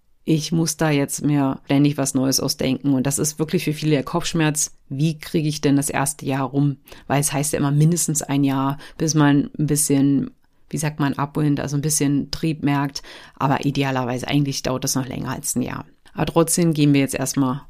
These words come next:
von zweiundfünfzig Episoden aus, beziehungsweise, ja, wenn du wöchentliche Episoden machst. Und da ste-, erstellst du dir einen Plan, ja. Schreib dir richtig runter. Wie gesagt, nicht in Stein gemeißelt. Woche eins ist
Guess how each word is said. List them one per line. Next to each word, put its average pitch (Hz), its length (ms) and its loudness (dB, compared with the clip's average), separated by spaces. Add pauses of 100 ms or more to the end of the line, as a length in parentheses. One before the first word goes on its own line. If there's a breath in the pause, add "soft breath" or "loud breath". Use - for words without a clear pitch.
von 143 220 0
zweiundfünfzig 143 840 -2
Episoden 170 460 0
aus, 160 280 0
beziehungsweise, - 880 -4 (200)
ja, - 160 -8 (100)
wenn 139 180 0
du 165 120 -6
wöchentliche 143 440 -4
Episoden 135 440 -2
machst. - 300 -8
Und 151 180 -2
da 175 120 2
ste-, - 240 -2
erstellst 160 420 2
du 170 60 -2
dir 151 160 -4
einen 139 140 -2
Plan, - 380 -8
ja. 160 240 -4
Schreib - 260 -2
dir 202 120 -2
richtig - 340 -4
runter. 240 400 2 (340 soft breath)
Wie - 60 -10
gesagt, 185 400 0
nicht 185 180 -4
in 190 120 0
Stein 180 240 2
gemeißelt. 170 500 0 (340 loud breath)
Woche - 320 -4
eins 190 380 4
ist - 420 -6